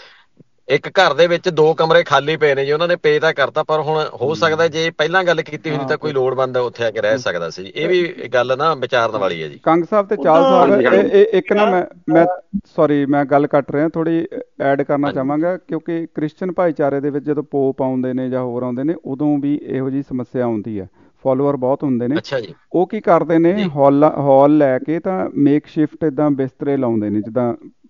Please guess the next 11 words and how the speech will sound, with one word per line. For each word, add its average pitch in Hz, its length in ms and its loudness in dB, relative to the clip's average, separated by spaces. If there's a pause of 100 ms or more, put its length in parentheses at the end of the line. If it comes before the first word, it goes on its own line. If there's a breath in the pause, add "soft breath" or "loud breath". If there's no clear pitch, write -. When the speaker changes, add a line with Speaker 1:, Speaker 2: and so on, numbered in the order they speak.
(180)
Speaker 2:
ਕਰਤਾਰਪੁਰ 120 520 -4
ਸਾਹਿਬ 131 240 0
ਲਾਏ 131 160 2
ਸੀ, 143 100 0
ਇੱਧਰ 151 180 2
ਸੁਲਤਾਨਪੁਰ 151 600 4
ਲੋਧੀ 156 300 2
ਵੀ 175 100 2
ਲਾਏ 120 220 2
ਸੀ 120 180 -8
ਜਦੋਂ 120 300 -4